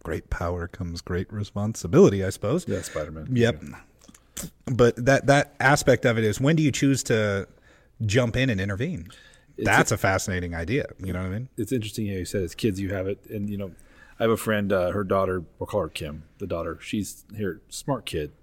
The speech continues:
Speaker 2: so smart. When she was little, she'd have conversations with people, you know, and stuff like this. She predicted her little sister's, uh, having a little sister. She told her mom one day about the baby, and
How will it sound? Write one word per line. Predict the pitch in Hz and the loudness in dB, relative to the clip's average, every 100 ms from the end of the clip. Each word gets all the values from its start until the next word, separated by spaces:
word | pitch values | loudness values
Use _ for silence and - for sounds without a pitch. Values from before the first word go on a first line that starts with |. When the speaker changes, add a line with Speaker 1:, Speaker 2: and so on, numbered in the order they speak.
| - | -16
Speaker 2:
so | - 131 | -2 0
smart. | 113 - 80 - _ - - - | 0 -4 -12 -14 _ -20 -20 -6
When | 127 | -2
she | 107 165 | 2 4
was | 151 113 | 4 4
little, | 143 151 110 | 2 4 2
she'd | 135 117 | 0 0
have | 113 | -2
conversations | 120 104 - 98 92 | -6 -4 -2 -2 -2
with | 76 | -8
people, | - 85 76 113 | -8 -8 -10 -6
you | 104 | -4
know, | 101 101 | -2 -4
and | 98 107 | -6 -6
stuff | - 107 | -6 -4
like | 98 | -4
this. | 104 - - - _ _ - | -6 -8 -16 -20 _ _ -12
She | - 160 | 0 2
predicted | 156 127 127 110 | 4 2 2 2
her | 117 | 2
little | 113 117 | 4 2
sister's, | 107 127 110 113 90 - - _ | 2 0 0 0 -2 -6 -14 _
uh, | 117 104 95 92 - _ 233 120 107 _ - - - - - | -2 0 -2 -8 -14 _ -14 -12 -12 _ -20 -20 -20 -14 -2
having | 131 113 | 2 2
a | |
little | 110 | 2
sister. | 101 127 123 101 | 2 2 0 0
She | - | -2
told | 117 135 | 2 4
her | 117 | 4
mom | 107 127 | 4 2
one | 113 95 | 2 2
day | 98 | 2
about | 98 95 | 0 -2
the | 101 | 2
baby, | 113 143 95 92 107 | 4 4 2 -4 -4
and | 104 104 | -4 -6